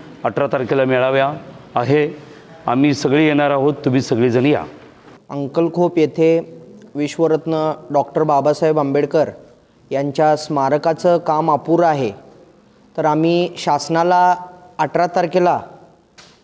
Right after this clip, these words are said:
Speaker 2: रिपब्लिकन पक्षाची जी बैठक आहे त्या बैठकीच्याद्वारे एक निवेदन करणार आहे की डॉक्टर बाबासाहेब आंबेडकर यांच्या पुतळ्याच्या संदर्भात एक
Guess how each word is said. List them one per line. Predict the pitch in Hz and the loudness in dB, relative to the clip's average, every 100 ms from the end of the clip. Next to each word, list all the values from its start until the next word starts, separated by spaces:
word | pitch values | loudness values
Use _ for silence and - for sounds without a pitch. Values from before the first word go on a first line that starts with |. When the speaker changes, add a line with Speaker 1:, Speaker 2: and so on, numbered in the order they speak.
| _ _ _ | _ _ _
Speaker 2:
रिपब्लिकन | 147 156 170 160 165 180 180 | -4 -2 0 0 0 0 0
पक्षाची | 165 - 170 160 175 | -2 0 -2 0 0
जी | 175 | 2
बैठक | 165 151 135 185 | 2 0 0 2
आहे | 180 151 110 - - | 2 2 -2 -6 -6
त्या | 147 | -2
बैठकीच्याद्वारे | 156 147 135 160 170 175 175 170 165 175 | 0 0 2 0 2 2 2 4 4 4
एक | 175 175 | 2 0
निवेदन | 165 156 175 190 196 | 0 2 4 2 2
करणार | 185 165 156 | 0 0 2
आहे | 151 123 104 - - _ _ _ _ - | 0 -2 -6 -16 -20 _ _ _ _ -2
की | 185 196 196 - - 165 - - - - _ 156 | 2 4 2 -2 -10 -18 -20 -20 -20 -20 _ -2
डॉक्टर | 156 - 180 | -2 0 -2
बाबासाहेब | 175 160 180 202 190 | 0 0 0 2 2
आंबेडकर | 180 170 185 196 165 | 2 2 2 2 2
यांच्या | 131 151 156 180 | 2 0 0 0
पुतळ्याच्या | 175 156 165 170 170 190 190 190 - | 0 0 2 2 2 4 4 2 -4
संदर्भात | - 170 170 185 190 185 | -4 0 2 2 0 2
एक | 190 | 0